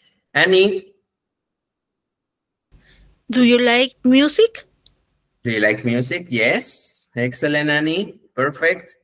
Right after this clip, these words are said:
Speaker 1: ¿Quién me falta? Alguien había levantado la mano hace rato, chicos, y accident-, accidentalmente les puse bajar a todos y ya no supe quién la había levantado. Sorry.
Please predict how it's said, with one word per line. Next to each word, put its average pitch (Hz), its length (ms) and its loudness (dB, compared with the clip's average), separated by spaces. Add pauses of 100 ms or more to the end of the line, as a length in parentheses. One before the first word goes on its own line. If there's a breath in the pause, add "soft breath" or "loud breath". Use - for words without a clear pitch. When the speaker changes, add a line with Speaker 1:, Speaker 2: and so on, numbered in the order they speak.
(340)
Speaker 1:
¿Quién 135 120 -4
me 147 120 0
falta? 151 380 2
Alguien 156 420 -4
había 139 220 -2
levantado 139 440 -4
la 147 120 0
mano 135 220 -6
hace 143 200 -6
rato, 131 300 -6
chicos, 147 360 -10
y 131 40 -4
accident-, 113 520 -8
accidentalmente 120 800 -4
les 117 200 -4
puse 113 340 -10
bajar 113 400 -2
a 120 140 -2
todos 143 440 -6 (500)
y 107 140 -12
ya 110 120 -4
no 117 120 -2
supe 113 400 -8
quién 107 320 -10
la 107 100 -4
había 107 160 -4
levantado. 101 640 -4
Sorry. 104 460 -6